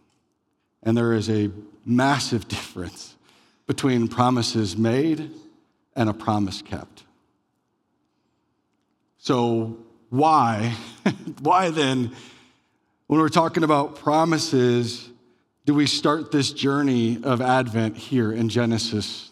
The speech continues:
three? Look down at the page in front of you. Why are we starting here? It's because here, right there in Genesis three fifteen,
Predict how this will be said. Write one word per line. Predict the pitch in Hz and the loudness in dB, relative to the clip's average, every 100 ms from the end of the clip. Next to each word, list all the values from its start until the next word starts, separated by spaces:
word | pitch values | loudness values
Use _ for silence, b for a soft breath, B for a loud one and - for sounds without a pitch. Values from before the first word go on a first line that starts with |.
| - | -10
three? | 95 78 98 - _ _ _ _ _ _ _ _ _ _ _ _ _ _ _ _ _ _ _ | -8 -8 -12 -20 _ _ _ _ _ _ _ _ _ _ _ _ _ _ _ _ _ _ _
Look | 139 | 0
down | 147 156 | 2 2
at | 156 | 2
the | 151 | -2
page | 151 156 151 | 0 2 0
in | 135 | -2
front | - 147 | -4 0
of | 135 | 0
you. | 117 117 | 2 0
Why | 107 123 160 | 0 2 2
are | 175 175 | 2 2
we | 160 | 0
starting | - 160 151 | 0 0 2
here? | 120 147 160 165 151 | 2 2 0 -2 -4
It's | 151 | -6
because | - 165 175 - | -4 -2 0 -2
here, | - 202 170 | -2 0 2
right | 131 175 202 | 2 0 2
there | 190 180 | 0 0
in | 175 147 | 0 0
Genesis | 123 165 180 185 - | 2 0 0 -2 -2
three | 160 165 | 0 0
fifteen, | 165 180 151 180 147 117 | 2 -2 -2 0 0 0